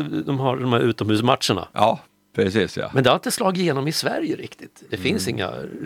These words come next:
Speaker 1: rinkar <laughs> kvar utan
Speaker 2: Nej,
Speaker 1: tak.
Speaker 2: men, nej, det gör det ju inte, men då, då bygger man ju upp något för
Speaker 1: Ja.
Speaker 2: några event. Jag tror man hade något,
Speaker 1: Jo,
Speaker 2: vill jag
Speaker 1: men
Speaker 2: minnas, i
Speaker 1: något.
Speaker 2: Göteborg för
Speaker 1: Ja.
Speaker 2: något tag sedan. Ja, ja,
Speaker 1: Ja.
Speaker 2: jag vet inte.
Speaker 1: Ja.
Speaker 2: Nu är det spår-, <laughs> nu s-, s-, spårar du.
Speaker 1: Nu, nu spårar vi ur här. Men
Speaker 2: Ja.
Speaker 1: du, om vi ska hänga kvar lite grann då,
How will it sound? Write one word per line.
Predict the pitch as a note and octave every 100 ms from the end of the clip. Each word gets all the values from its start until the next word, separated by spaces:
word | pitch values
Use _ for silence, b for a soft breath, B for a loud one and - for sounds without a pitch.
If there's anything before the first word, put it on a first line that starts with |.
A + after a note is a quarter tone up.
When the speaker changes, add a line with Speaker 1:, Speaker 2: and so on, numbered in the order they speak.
| -
Speaker 1:
rinkar | A2 A2 B2 C#3
<laughs> | B2+
kvar | - C#4+ -
utan | A#3+ D3 - F#2
Speaker 2:
Nej, | F#2+
Speaker 1:
tak. | G2
Speaker 2:
men, | F#2+ F2 F2
nej, | F2+ G2+ G#2
det | B2+
gör | F2+
det | E2+
ju |
inte, | D#2+ F2+
men | F2
då, |
då | F2+ G2 F#2+
bygger | F#2 G#2 F2
man | E2+
ju |
upp | G2+ -
något | - D2
för | -
Speaker 1:
Ja. | G#2+
Speaker 2:
några | G#2 F2+
event. | F#2+ -
Jag | -
tror | - -
man | - C3
hade | - E2 C3+
något, | - - _
Speaker 1:
Jo, | - C#3
Speaker 2:
vill |
jag | D3+
Speaker 1:
men | D#3
Speaker 2:
minnas, | E3 B2
i |
Speaker 1:
något. | A2+
Speaker 2:
Göteborg | G2+ F#2+ E2+ D#2
för | B2+
Speaker 1:
Ja. | A#2
Speaker 2:
något | A2
tag | B1+
sedan. | D#2 A2+
Ja, |
ja, | D#3 - -
Speaker 1:
Ja. | A#2+
Speaker 2:
jag |
vet | F#2+ -
inte. | E2 -
Speaker 1:
Ja. | - G2+ B
Speaker 2:
Nu | C#3+ G3
är | E3+
det | C3+
spår-, | - C3+ - B B
<laughs> | B B -
nu | D#3
s-, | C#3+
s-, | C#3+ - - -
spårar | - D3 C#3+
du. | D3
Speaker 1:
Nu, | B2+ B2+
nu |
spårar | G3 - A3 A3
vi | A3
ur | G3
här. | D3+
Men | D#3 G#3+
Speaker 2:
Ja. | B3
Speaker 1:
du, |
om | A3
vi | A3
ska | - A3+
hänga | G#3+ G#3+
kvar | G#3+ A3 F#3
lite | F3+ G3
grann | G3+ G#3 C3+
då, | G2+